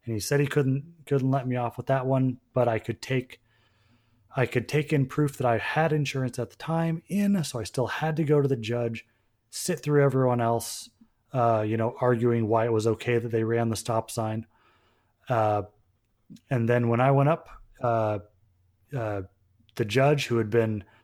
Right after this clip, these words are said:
very hard on everyone, no one got off of their tickets, not a single. There was, like, twelve people in front of me that day. And it got to, it got to me. He called me up, um,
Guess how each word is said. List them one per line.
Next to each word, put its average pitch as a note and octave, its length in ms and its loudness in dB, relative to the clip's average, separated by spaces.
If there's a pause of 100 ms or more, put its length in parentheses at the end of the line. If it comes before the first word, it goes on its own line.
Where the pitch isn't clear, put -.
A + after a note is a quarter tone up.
(460)
very A#2+ 460 2
hard A#2+ 320 2
on G#2+ 220 0
everyone, G#2+ 500 0
no C#3+ 220 6
one B2+ 580 2
got A2 220 0
off - 500 -4
of A2 240 -2
their G#2+ 140 2
tickets, - 420 -8
not G#2+ 240 -4
a G2 60 -6
single. A#2+ 320 0
There A2 120 2
was, G#2 280 -2
like, G2+ 180 -10
twelve C3 300 -2
people B2+ 260 -2
in G#2 100 -4
front A#2 220 -2
of G#2 80 -6
me G2+ 60 -4
that G2 260 -8
day. G#2 240 -4 (800)
And G#2 480 -4 (460)
it A#2+ 100 -4
got C#3 300 0
to, A#2 280 -2
it B2 60 -10
got A#2 220 -2
to - 120 -10
me. F3 240 2
He C3 120 -2
called A2 300 -4
me A2 120 -2
up, D#3 260 0 (360)
um, G#2+ 480 0